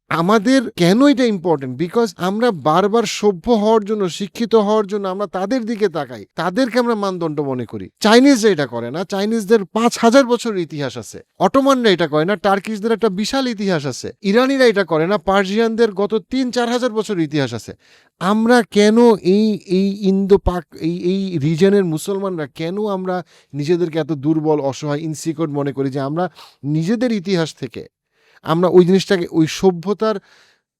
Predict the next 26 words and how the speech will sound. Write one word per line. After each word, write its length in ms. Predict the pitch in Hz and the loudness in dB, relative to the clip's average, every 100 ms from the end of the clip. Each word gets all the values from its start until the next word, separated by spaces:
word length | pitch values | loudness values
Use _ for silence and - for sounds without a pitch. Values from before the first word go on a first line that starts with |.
| _ | _
যে 460 | 117 135 156 151 - _ _ _ _ _ _ - | -8 -2 0 0 -4 _ _ _ _ _ _ 0
রেফারেন্স 720 | 131 165 254 254 190 - - - _ _ | 2 4 2 0 -2 -6 -10 -14 _ _
হিসাবে 360 | 180 - 175 135 | -6 -2 -2 -2
কেন 340 | - 180 226 | 0 -2 0
আমরা 240 | 233 220 208 | 0 0 0
ইউরোপ 360 | 160 196 220 | 0 0 2
আমেরিকাকে 440 | 220 208 208 196 190 | 0 0 -2 -2 -2
বাদ 260 | 117 175 | 0 -2
দিয়ে 280 | 165 160 160 | -2 -2 0
নিজেদের 460 | 143 160 208 226 185 | 0 -2 -2 0 -2
দেখতে 240 | 170 165 | -2 -4
পারি 180 | 135 117 | -6 -6
না? 100 | 123 | -6
আমাদের 260 | 131 139 | -8 -8
ধর্ম 380 | 135 139 170 180 | -6 -4 -2 -2
আছে, 240 | 160 139 143 | -6 -6 -10
আমাদের 240 | 139 139 | -8 -6
কালচার 400 | 185 202 196 190 | -2 -2 0 -2
আছে, 220 | 131 - - - | -2 -8 -20 -10
আমাদের 400 | 160 190 202 156 | -6 -4 -4 -4
ধর্মবোধ, 600 | 147 180 196 180 180 156 | -6 -6 -6 -4 -4 -4
আমাদের 320 | 160 165 165 | -4 -6 -8
কালচার, 480 | 180 175 165 175 151 | -6 -6 -4 -6 -6
আমাদের 260 | 151 165 | -6 -10
সোশ্যাল, 500 | 156 185 180 196 165 | -10 -8 -8 -8 -8
মোরাল, 480 | 151 170 175 165 156 | -8 -6 -6 -6 -8